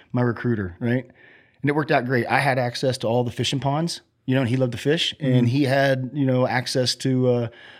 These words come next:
Speaker 1: you know, government lunch, you
Speaker 2: Yeah.
Speaker 1: know? So <laughs>
Speaker 2: Yeah.
Speaker 1: he'd give me Subway, I'd take him to fishing ponds. And we were sitting
Speaker 2: Mm-hmm.
Speaker 1: there fishing. He was like, "Hey, man, you wanna be an airborne ranger?" I'm like, "What the hell is that?"
Speaker 2: Yeah.
Speaker 1: "Come by the office, I'll show you a video." So he shows me a video. I'm like,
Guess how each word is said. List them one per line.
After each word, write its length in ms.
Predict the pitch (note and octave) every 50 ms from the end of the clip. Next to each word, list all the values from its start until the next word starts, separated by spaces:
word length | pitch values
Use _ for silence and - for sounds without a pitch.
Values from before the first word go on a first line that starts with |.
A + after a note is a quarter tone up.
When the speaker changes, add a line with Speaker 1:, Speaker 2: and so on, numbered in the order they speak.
| - - - B2+ -
Speaker 1:
you 100 | - C#3
know, 60 | B2 A#2
government 360 | A2 C3 B2 B2 B2 A2+ A#2+
lunch, 320 | C3+ C3 A#2 - - - - _ _ - - - - -
you 80 | F3+ C#3
Speaker 2:
Yeah. 40 | B2+
Speaker 1:
know? 200 | B2+ B2 C#3 C#3
So 320 | C3 - - C3 B2+ B2+ B2 - - C3
<laughs> 160 | A#2+ - -
Speaker 2:
Yeah. 260 | C3 B2+ A#2 A2+ A2+ - - -
Speaker 1:
he'd 120 | - C#3 B2
give 160 | C3+ C#3+ C#3+
me 80 | C#3+
Subway, 400 | C3+ - - D3 D3+ D#3 E3+ D#3
I'd 120 | C3+ C3 B2+
take 180 | - C3+ B2 -
him 80 | B2
to 60 | B2 A2+
fishing 280 | - C#3 B2+ - A#2
ponds. 260 | G2 G#2+ G2+ G2 F#2
And 80 | A2+ B2
we 40 | C#3
were 60 | C#3
sitting 180 | C3 C3+ F3 E3+
Speaker 2:
Mm-hmm. 60 | D3+
Speaker 1:
there 80 | D3
fishing. 300 | B2+ - F3 F3+ - C3+
He 80 | A#2 C#3
was 100 | C3 B2
like, 120 | A#2+ -
"Hey, 140 | - F3+ G3+
man, 280 | E3+ D3+ C#3+ D3 D3+ C3+ -
you 80 | F3
wanna 120 | G#3+ A3 G3
be 120 | G3+ F#3
an 80 | F3 F3+
airborne 260 | F#3+ F3 F3+ F3 E3+
ranger?" 340 | E3+ F#3 G3 G#3+ G#3 F#3+ - _ _ _ _ _ _ _ _ _ -
I'm 60 | F#2 E2+
like, 80 | -
"What 80 | - A#2+
the 80 | -
hell 120 | A2+ B2+ D3+
is 60 | D#3
that?" 220 | D3+ E3+ F#3 - - _ _ _ _ _ _ _ -
Speaker 2:
Yeah. 200 | - A#2 A2 A2 A2 - _ _ _ -
Speaker 1:
"Come 120 | - G#3+
by 80 | G#3 G3+
the 100 | F3 D#3+
office, 300 | D3+ C3+ B2 - - -
I'll 40 | F#2+
show 120 | - A2+
you 80 | G#2+ G2+
a 40 |
video." 220 | F2+ F#2 E2+ C#2+ G#1
So 120 | - - C3+
he 80 | C3+
shows 240 | C3+ - F#3+ G3 F3
me 100 | E3 C#3+
a 60 | C3
video. 260 | B2 C#3 C3+ A#2+ A#2
I'm 100 | A#2+ C3+
like, 180 | C3+ B2+ B2+ B2